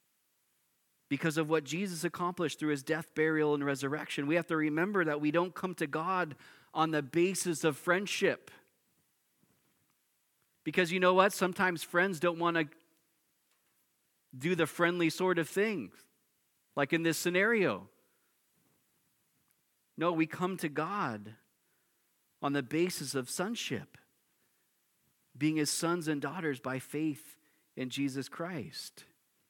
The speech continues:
Understand, Jesus wasn't teaching that the only way to have our prayers answered is by our persistence in prayer.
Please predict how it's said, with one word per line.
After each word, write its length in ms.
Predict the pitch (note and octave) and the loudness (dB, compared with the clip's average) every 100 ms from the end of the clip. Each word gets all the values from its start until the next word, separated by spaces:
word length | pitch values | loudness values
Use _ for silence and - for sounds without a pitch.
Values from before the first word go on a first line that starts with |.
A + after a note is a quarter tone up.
| _ _ _ _ _ _ _ - | _ _ _ _ _ _ _ 0
Understand, 540 | E3+ F3+ - G#3 F3 | 2 2 2 0 0
Jesus 500 | C3 G#3 B3 G#3+ F3 | -2 0 2 2 2
wasn't 460 | D3+ F#3+ F#3+ F#3+ - | 2 2 2 -2 -4
teaching 420 | G3+ A3 G3 F3 | -6 -6 -4 0
that 160 | D#3 | 0
the 160 | - E3 | 0 -4
only 460 | E3 F3+ F#3+ G3 F3+ | 0 0 0 -2 -2
way 320 | D3+ F3+ F3 | 0 0 0
to 120 | D#3+ | -2
have 320 | D3+ D#3+ F3 | 0 2 2
our 140 | D#3+ C#3+ | 2 0
prayers 480 | - E3+ E3 D#3 - | 0 2 2 2 -4
answered 580 | D3+ E3+ E3+ - D3 C#3 | -4 -4 -4 0 0 0
is 220 | C#3 C3 | -2 -4
by 320 | B2+ D3 D#3 - | -4 0 0 0
our 400 | D3+ D3 D3 C3+ - - _ _ _ _ | -2 0 0 -2 -8 -20 _ _ _ _
persistence 1200 | - D#3+ C#3+ - F3+ F#3 - - D#3+ D3 - - - - | -4 -4 -2 -2 0 0 -2 -2 0 0 -6 -10 -10 -2
in 260 | D3+ D3 | 0 0
prayer. 680 | - - F3+ G#3 G#3 G#2 - | -4 -4 0 2 2 0 -6